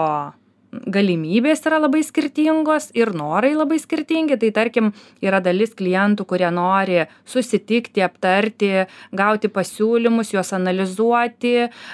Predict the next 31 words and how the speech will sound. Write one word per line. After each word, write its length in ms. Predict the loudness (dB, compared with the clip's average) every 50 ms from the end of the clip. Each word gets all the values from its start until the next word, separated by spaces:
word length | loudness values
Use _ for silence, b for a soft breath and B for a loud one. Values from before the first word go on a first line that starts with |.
| B B -2
pasitarti 1120 | -2 -2 -2 -6 -6 -2 0 0 2 2 2 2 2 2 0 0 0 0 0 0 -2 -2 0
dar 220 | 2 2 2 2
galbūt 300 | 2 0 0 0 -2 -2
su 120 | -2 0 0
kitais 280 | 2 2 2 0 0
konsultantais 800 | 0 0 0 2 0 0 0 2 2 2 2 2 2 0 -2 -2
ir 160 | -2 -4 -2 0
tada 240 | 0 0 2 2
duoti 320 | 2 2 0 0 0 0 0
galutinį 440 | 0 2 0 2 2 0 0 0 0
savo 260 | 0 0 0 2 0
sprendimą. 640 | -2 -2 -6 -6 -6 -4 -4 -4 -4 -2 -4 -4 -6 _ _ _ _ _ _ -2
Tai 80 | -2 -2 -2
čia 160 | -2 -2 -2 0
tokia 300 | 0 0 0 0 0 0
būtų, 220 | 0 -2 -2 -2 0
tarkim, 260 | 0 0 0 -2 -2 0
konsultavimo 600 | 0 0 0 -2 -6 -4 -2 0 0 0 -2 -4 -2
pagrindais, 500 | -4 -4 -2 0 0 0 0 0 -2 -2 0
kad 100 | -2 -2
vis 140 | -2 -2 0
tiek 160 | 0 0 0
galutinį 400 | 0 0 -2 0 -2 -2 -4 -4
sprendimą 540 | -6 -8 -6 -6 -4 -2 0 0 0 0 -2
priima 320 | -4 -6 -8 -6 -4 -6 -4
pats 320 | -2 -2 -2 -2 -4 -10 -10 -8
jau 160 | -6 -6 -6
galutinis 680 | -2 -2 -2 0 -2 -2 -2 0 0 0 0 -2 -4 -6
naudos 320 | -6 -6 -4 -4 -6 -6 -4
gavėjas, 460 | -2 0 2 2 2 2 2 0 0 -2
klientas 600 | -4 -2 0 2 2 2 2 2 2 0 -2